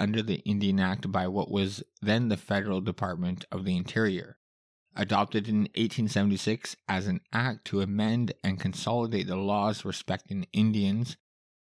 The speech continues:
It consol-, uh, consolidated all previous laws placing Indigenous communities, land, finance under federal control. As explained by the T R C, the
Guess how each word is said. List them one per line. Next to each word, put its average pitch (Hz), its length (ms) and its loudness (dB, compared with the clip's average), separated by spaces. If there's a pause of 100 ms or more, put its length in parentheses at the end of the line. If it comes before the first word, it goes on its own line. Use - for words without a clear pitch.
(340)
It 113 200 0
consol-, 110 400 0
uh, 104 180 2
consolidated 139 720 2
all 120 220 4
previous 123 480 0
laws 98 340 2
placing 98 420 0
Indigenous 101 540 2
communities, 113 680 0 (180)
land, 101 480 2 (240)
finance 110 600 2
under 95 180 0
federal 90 380 -4
control. 92 600 -6 (920)
As 113 160 -2
explained 117 400 2
by 110 60 6
the 107 100 4
T 104 200 2
R 104 80 4
C, 117 160 0
the 117 220 0